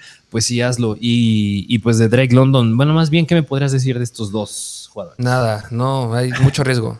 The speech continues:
Speaker 2: Es un volado, de verdad, tira una moneda y si te sale, pues mételos, pero no, yo, yo prefiero otros jugadores. Por ejemplo, una pregunta que a lo mejor yo sí consideraría es ¿meter a Chase Claypool o meter a Drake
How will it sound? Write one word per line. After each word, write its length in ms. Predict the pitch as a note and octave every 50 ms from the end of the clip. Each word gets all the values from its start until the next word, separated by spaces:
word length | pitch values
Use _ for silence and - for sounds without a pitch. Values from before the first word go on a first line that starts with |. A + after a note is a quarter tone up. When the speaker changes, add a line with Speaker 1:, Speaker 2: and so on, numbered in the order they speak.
| - _
Speaker 2:
Es 160 | - D3+ C3 E3
un 80 | F3+
volado, 360 | D#3 C#3 C#3 D3+ D#3 C#3+ B2
de 120 | B2 B2+ B2+
verdad, 160 | C3 C3+ -
tira 140 | - E3+ F3+
una 140 | F#3 F3 C#3
moneda 280 | B2+ C3 C#3+ D#3 D#3+ D3
y 60 | B2
si 120 | A#2 A#2+
te 680 | A#2+ - A#2 A#2 A#2 A#2 A2+ A2+ A2+ A2+ A2+ A2+ A2+ A2+
sale, 500 | - - C#3+ D3+ E3+ G3+ C#4 - - - - -
pues 440 | - C3+ C3 C3 A#2 - - - - _ _ _ _ _ _ _ B2+
mételos, 540 | B2 C3+ D3 D#3 - D3+ C3 A#2+ A#2 A#2
pero 380 | - - A#2+ A#2+ B2 B2 A#2+ B2
no, 180 | C3 C#3+ D3 C3+
yo, 140 | C#3 D#3+ E3 E3+ E3+
yo 200 | D#3+ F#3+ F#3+ F#3+
prefiero 340 | G3+ G3+ F#3+ - G3+ G3 F#3
otros 200 | F3+ F3+ F3+ D#3
jugadores. 420 | - E3 E3+ F#3+ G#3+ G3 F3 - - - - - - - - -
Por 120 | - F#3+
ejemplo, 240 | - G#3 B3 A3+ A3
una 140 | A3+ G#3+ G#3
pregunta 460 | F#3+ F#3+ G3+ G#3 G3 G3+ G3+ F#3+ -
que 480 | - - - D#3 D3+ D#3 D3+ D3 C#3+ C#3
a 60 | C#3
lo 60 | C3+ C#3
mejor 140 | D3+ G3
yo 80 | A3 G#3+
sí 80 | G3 G#3
consideraría 600 | G3+ E3+ D3 C#3+ C#3+ C#3 C#3+ D3 D#3+ E3 F3 F3+ -
es 320 | C3 D3+ E3 E3+ D#3+ - - - - - - - _ _ _ _
¿meter 320 | - B2+ C3 C3 - B3 B3+
a 40 |
Chase 280 | - - A#3 G3+ F3 -
Claypool 480 | - E3 E3+ F3 E3+ - E3+ F3+ D3 - -
o 20 | D3
meter 280 | C#3 C3 B2+ E3 E3+ E3+
a 60 | D#3
Drake 360 | C#3 C3 D3 E3 E3 - -